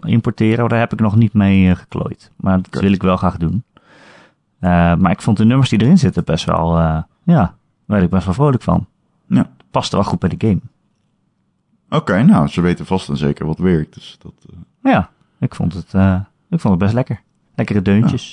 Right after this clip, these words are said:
Speaker 2: Ja.
Speaker 1: Ik zou het zo thuis opzetten.
Speaker 2: Hm.
Speaker 1: Ja.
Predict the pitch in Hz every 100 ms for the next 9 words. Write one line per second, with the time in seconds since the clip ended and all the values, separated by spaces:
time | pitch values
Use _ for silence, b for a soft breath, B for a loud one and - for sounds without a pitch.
0 | - _ - 113 101 - 104 110 104 120
1 | - 110 - _ _ b b b b -
2 | 196 - 117 - _ _ b b b b
3 | _ _ _ _ _ 135